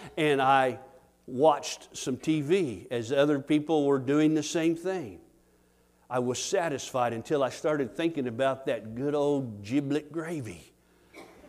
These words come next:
and them mashed taters and all that turkey and that dressing. And you know what? I said,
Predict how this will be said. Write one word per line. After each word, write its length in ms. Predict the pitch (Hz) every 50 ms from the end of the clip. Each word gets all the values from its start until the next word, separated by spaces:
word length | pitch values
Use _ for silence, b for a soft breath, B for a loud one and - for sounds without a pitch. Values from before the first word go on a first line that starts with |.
| - - -
and 200 | 135 131 131 139
them 220 | 139 131 123 117
mashed 480 | 135 151 160 160 165 160 - - - -
taters 720 | - 190 175 190 170 135 123 113 101 90 - - - - b b b b b b b b b b
and 140 | 143 135 135
all 320 | 143 160 180 185 180 180
that 320 | 175 175 175 185 180 180 -
turkey 680 | - - 190 190 180 170 - - 151 139 127 120 120
and 140 | 117 117 127
that 220 | 151 165 165 151 135
dressing. 640 | 117 147 185 196 180 165 175 170 - - - 127 B B B B B B -
And 160 | 143 147 143
you 160 | 143 143 143
know 200 | 147 160 165 175
what? 240 | 170 175 180 185 170
I 80 | 151
said, 280 | 135 - - 147 131